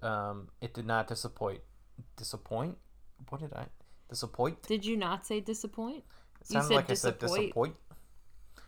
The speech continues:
Speaker 1: Did not disappoint. This
Speaker 2: Disappoint.
Speaker 1: <clears throat> it did not disappoint in terms of, like,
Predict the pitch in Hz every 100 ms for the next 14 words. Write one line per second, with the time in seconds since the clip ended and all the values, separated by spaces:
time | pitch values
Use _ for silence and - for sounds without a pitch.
0 | - - 127 117 113 117 - - 156 -
1 | - - 135 - 196 185 - - - -
2 | - - 190 - 117 - - - - 127
3 | 147 135 139 135 135 117 123 110 - 113
4 | 117 117 107 107 101 101 95 -